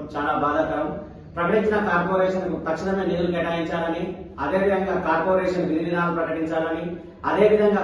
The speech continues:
కార్పొరేషన్ చైర్మన్, కార్పొరేషన్ మెంబర్లను తక్షణమే ప్రకటించాలని తెలంగాణ మునులు కాపు సంఘం డిమాండ్ చేస్తుంది. కార్పొరేషన్ నిధులు కేటాయించడంలో జోక్యం చేస్తున్నందుకు ఈ నెల ఇరవై మూడు తారీఖు నాడు ఇందిరా పార్క్ దగ్గర దీక్ష చేపట్టాలని నాతో పాటు మునులు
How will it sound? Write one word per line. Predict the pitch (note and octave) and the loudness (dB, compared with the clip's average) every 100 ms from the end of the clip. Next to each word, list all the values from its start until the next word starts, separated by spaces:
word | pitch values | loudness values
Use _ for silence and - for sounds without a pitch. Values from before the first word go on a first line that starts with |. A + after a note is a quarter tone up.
| F#3+ | 2
కార్పొరేషన్ | F3+ F3+ G3 F#3+ G3 F3 F3 | 2 2 2 2 0 0 0
చైర్మన్, | E3 F#3 F#3 F#3 | 0 0 0 0
కార్పొరేషన్ | D#3+ E3 F3 E3 D3+ D3 | 0 0 0 0 0 0
మెంబర్లను | D#3 F#3+ F3+ E3+ D#3+ | 2 2 2 0 -2
తక్షణమే | - F#3+ F#3 F3+ F3+ - - - - - - - - - - G3+ G#3 | -4 -4 -2 -2 -4 -10 -14 -20 -20 -20 -20 -20 -20 -12 -2 0 2
ప్రకటించాలని | - G3 F#3+ F#3 F#3 F3 - | 2 4 4 4 4 2 2
తెలంగాణ | F#3 F#3+ F#3+ | 2 4 4
మునులు | F#3 E3+ F3 | 2 0 0
కాపు | E3 | 0
సంఘం | D#3 D#3 D3 | -2 -2 -2
డిమాండ్ | D3 E3+ E3+ | 0 0 0
చేస్తుంది. | D#3+ - D#3 F3+ G#3 - - - | -2 -2 -2 -2 -2 -4 -10 0
కార్పొరేషన్ | - F#3 G#3+ G#3+ G3+ G#3 F3 | 2 4 4 6 6 4 4
నిధులు | F#3 G3 | 2 2
కేటాయించడంలో | F#3+ F#3 F#3+ F3+ F3 E3 | 2 2 2 0 0 0
జోక్యం | E3+ F#3 F#3 | 2 2 0
చేస్తున్నందుకు | E3+ F#3+ F3 F3 F#3 - - - - - - | -2 -2 -2 0 0 0 -2 -6 -12 -16 -6
ఈ | F#3+ F#3+ | 2 6
నెల | F#3+ A3 F3 | 6 6 4
ఇరవై | F3 G#3+ | 6 6
మూడు | A3 G#3 G3 | 8 6 6
తారీఖు | F#3+ F#3 F#3 | 4 2 0
నాడు | F3+ F3 E3+ | 0 0 0
ఇందిరా | F3+ G3+ G3 | 2 4 4
పార్క్ | F#3+ F3+ | 0 0
దగ్గర | F3 F3 E3+ | -2 -2 -2
దీక్ష | E3+ F3+ G#3 | 0 0 0
చేపట్టాలని | F3+ F3 F3 F3 E3+ E3+ E3 | 0 0 0 0 0 0 0
నాతో | A3 G3 G3+ F#3+ | 0 2 0 0
పాటు | E3+ F#3 D#3+ - - - - D#4 | 0 0 -2 -4 -10 -18 -8 2
మునులు | F#3+ | 4